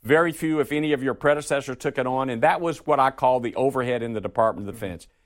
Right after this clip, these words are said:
If you look at what we call defense-wide spending, people argue about these numbers. D O D will admit it's between seventeen to twenty percent.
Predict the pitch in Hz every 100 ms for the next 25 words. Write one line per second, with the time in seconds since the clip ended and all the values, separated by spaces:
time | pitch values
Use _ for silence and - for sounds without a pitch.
0 | _ - 127 175 226 233 233 156 135 151
1 | 139 147 - 139 127 113 147 151 - 139
2 | 131 123 - 143 107 110 120 _ _ -
3 | 151 151 147 147 160 143 131 127 139 120
4 | 123 131 110 110 - _ _ 120 175 208
5 | 170 175 165 147 127 123 143 139 123 -
6 | - - 143 131 - 147 139 139 139 127
7 | 117 - 135 127 117 110 151 98